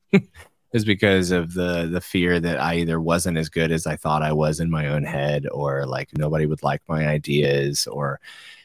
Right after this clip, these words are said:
and all of these things, you know? I mean, I don't think that I was able to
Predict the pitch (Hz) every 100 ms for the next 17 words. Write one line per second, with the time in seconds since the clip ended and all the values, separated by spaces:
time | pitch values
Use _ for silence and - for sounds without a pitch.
0 | - 95 90 113 117 82 80 - - 64
1 | - - 78 76 78 80 82 85 117 95
2 | 92 87 85 82 80 78 76 82 82 80
3 | 92 87 80 80 - 85 78 73 73 69